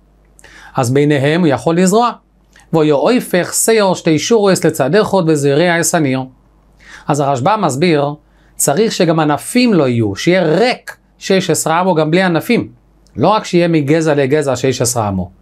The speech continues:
אז איך הוא עשה כדי שיוכל לזרוע ביניהם זרעים? אז הוא הפך את כל השערות, דהיינו את כל הענפים, לצד. אז הרשב"ם מסביר, למשל, כל השורות היו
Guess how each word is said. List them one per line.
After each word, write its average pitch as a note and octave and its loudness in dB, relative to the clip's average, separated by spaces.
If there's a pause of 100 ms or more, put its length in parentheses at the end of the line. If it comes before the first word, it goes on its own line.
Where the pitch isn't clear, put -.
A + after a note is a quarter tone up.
(540)
אז B2 0
איך F3+ 0
הוא D3 -2
עשה D#3+ -2
כדי C#3 -2
שיוכל D3+ -2
לזרוע C#3 0
ביניהם B2+ -2 (420)
זרעים? D3 -2 (600)
אז C3 -2
הוא D3 2
הפך F#3+ -2 (120)
את D3 -2
כל A3+ 0
השערות, D3+ 0
דהיינו E3+ 0
את D3 -4
כל G#3+ 2
הענפים, E3 0 (460)
לצד. C3+ 0 (460)
אז D3 0
הרשב"ם F3 0
מסביר, F3+ 0
למשל, G3+ -2 (280)
כל A3+ 2
השורות G3 0
היו A3 0